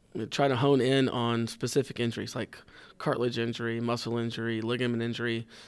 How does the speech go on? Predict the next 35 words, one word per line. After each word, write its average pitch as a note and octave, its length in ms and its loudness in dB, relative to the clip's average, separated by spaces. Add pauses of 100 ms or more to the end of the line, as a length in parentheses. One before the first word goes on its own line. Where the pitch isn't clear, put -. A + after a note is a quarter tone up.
(160)
and, A#2 320 -2
and A#2+ 180 2
stem B2 260 2
cells A#2 340 0
at - 80 -6
the A#2 80 -6
same A2+ 200 -2
time, A#2 280 2
and A#2+ 80 4
that A#2 100 0
would A#2+ 140 -4 (500)
get D3 140 2
you D3 100 6
in C3 80 6
the A#2+ 100 2
right A#2 200 -2
group. G2+ 300 -6 (160)
Um, A2 180 -2
if A#2 120 -2
you C3 80 0
just C#3+ 200 2
search - 160 0
stem B2+ 240 -2
cells, A#2+ 380 -2 (440)
uh, A2+ 200 -2
there's B2+ 340 4
research C3 380 2
going A#2+ 240 2
on A#2+ 100 2
with A2+ 120 0
stem A#2+ 220 0
cells A2+ 280 -2
in A2 80 -4
the G2 80 -8
brain, B2 640 2